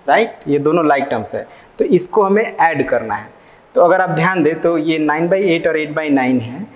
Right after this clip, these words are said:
तो एट और नाइन का एलसीएम क्या होगा, एट और नाइन का एलसीएम ले लेते हैं,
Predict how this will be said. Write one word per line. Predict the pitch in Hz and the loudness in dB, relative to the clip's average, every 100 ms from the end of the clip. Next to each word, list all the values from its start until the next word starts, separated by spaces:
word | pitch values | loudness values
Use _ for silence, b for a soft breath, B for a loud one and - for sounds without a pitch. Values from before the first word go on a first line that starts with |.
| B B _ - | B B _ -4
तो | 180 | 2
एट | 190 196 | 2 2
और | 196 | 0
नाइन | 180 196 | 0 0
का | 202 | -2
एलसीएम | 180 180 202 185 | -2 -2 -4 -2
क्या | 202 | 0
होगा, | 143 101 101 131 165 | 0 0 -4 -4 -2
एट | 165 | 0
और | 175 | 0
नाइन | 170 170 | -2 -2
का | 170 | -2
एलसीएम | 170 185 180 | -2 -4 0
ले | |
लेते | 190 180 170 | 0 0 -6
हैं, | 160 | -10